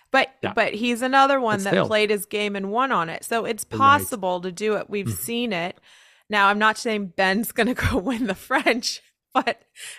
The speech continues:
Speaker 1: maybe next year he'll come back. He's lefty. That's a, an advantage. Look how
Speaker 2: Exactly.
Speaker 1: many, look who's won the French Open the last fourteen years.
Speaker 2: Jeez, unbelievable.
Speaker 1: A lefty.
Speaker 2: Yeah, I
Speaker 1: Now,
Speaker 2: mean,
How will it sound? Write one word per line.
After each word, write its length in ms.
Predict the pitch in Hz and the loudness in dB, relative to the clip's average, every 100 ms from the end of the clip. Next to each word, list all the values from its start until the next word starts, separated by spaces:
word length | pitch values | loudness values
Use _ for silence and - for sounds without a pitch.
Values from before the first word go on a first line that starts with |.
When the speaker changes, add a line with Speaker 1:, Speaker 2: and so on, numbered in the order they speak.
| - | -4
Speaker 1:
maybe 320 | 240 311 339 | -2 0 0
next 480 | 302 254 - - - | 2 0 -2 -8 -2
year 160 | 254 | -2
he'll 160 | 247 226 | -2 -4
come 220 | - 226 | -8 -6
back. 180 | 233 - | -4 -4
He's 260 | - 349 277 | -4 -4 -2
lefty. 580 | 247 311 - - 202 | 2 2 0 -6 -6
That's 360 | 170 220 285 - | -2 -2 -4 -6
a, 100 | 320 233 - | -10 -10 -6
an 100 | 247 | -2
advantage. 880 | 247 196 226 330 302 165 160 - - _ - | -2 0 0 2 0 -4 -8 -16 -18 _ -8
Look 180 | 285 - | -8 0
how 120 | 311 | 2
Speaker 2:
Exactly. 520 | 294 - 294 269 214 | 4 4 2 2 -2
Speaker 1:
many, 80 | 196 - _ _ | -2 -10 _ _
look 280 | 254 285 285 | -4 -4 -2
who's 240 | 339 294 | -2 -2
won 240 | 254 277 269 | 0 0 0
the 80 | 262 | -2
French 340 | - 254 247 | -2 -2 0
Open 360 | 269 262 208 190 | -2 0 -2 -2
the 120 | 185 | -2
last 640 | 185 185 180 - - - _ _ _ _ _ _ _ _ _ - | 2 2 0 -8 -14 -16 _ _ _ _ _ _ _ _ _ -4
fourteen 560 | 214 196 - 196 185 | -2 -2 -4 -6 -4
years. 640 | 175 175 165 160 - - - _ _ - | -4 -2 -2 -4 -10 -14 -20 _ _ 0
Speaker 2:
Jeez, 520 | 127 117 104 95 - - | 6 6 6 0 -6 0
unbelievable. 580 | 120 123 113 113 - - | 2 4 6 8 8 8
Speaker 1:
A 60 | |
lefty. 680 | 208 196 - - 170 160 190 - _ _ _ - | 6 4 0 -8 -6 -4 -6 -10 _ _ _ -2
Speaker 2:
Yeah, 340 | 120 120 127 | 2 2 2
I 40 | 240 | 4
Speaker 1:
Now, 280 | 240 190 | 4 6
Speaker 2:
mean, 120 | 120 | 4